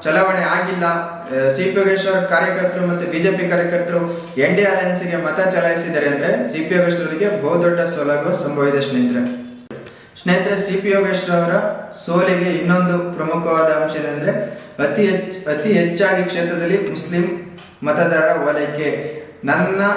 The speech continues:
ಗೆಲುವಿಗೆ, ಕಾಂಗ್ರೆಸ್ ಪಕ್ಷದ ಗೆಲುವಿಗೆ ಚನ್ನಪಟ್ಟಣ ಕ್ಷೇತ್ರದಲ್ಲಿ ಏನು ಮುಸ್ಲಿಂ ಮತಗಳ ನಿರ್ಣಾಯಕ ಅಂತ ಕಾಂಗ್ರೆಸ್ ಪಕ್ಷ ಬಿಂಬಿಸಿದ್ದು, ಇದು ಸಹ ಒಂದು,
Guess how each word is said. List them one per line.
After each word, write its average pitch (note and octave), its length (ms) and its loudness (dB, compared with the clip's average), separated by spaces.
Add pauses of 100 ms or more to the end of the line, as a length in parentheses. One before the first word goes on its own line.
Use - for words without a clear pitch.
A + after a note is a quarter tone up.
(180)
ಗೆಲುವಿಗೆ, F3 440 2
ಕಾಂಗ್ರೆಸ್ F3+ 420 0
ಪಕ್ಷದ F3 280 0 (180)
ಗೆಲುವಿಗೆ E3+ 560 0
ಚನ್ನಪಟ್ಟಣ F3 520 -2
ಕ್ಷೇತ್ರದಲ್ಲಿ D#3+ 800 -2 (520)
ಏನು D#3+ 200 0 (540)
ಮುಸ್ಲಿಂ G#3 280 2
ಮತಗಳ F#3+ 420 2
ನಿರ್ಣಾಯಕ F3 540 0
ಅಂತ E3+ 220 -2
ಕಾಂಗ್ರೆಸ್ F3 500 0
ಪಕ್ಷ E3+ 240 -2 (340)
ಬಿಂಬಿಸಿದ್ದು, F3 640 0
ಇದು F3+ 200 0
ಸಹ E3+ 360 0
ಒಂದು, G#3+ 400 -2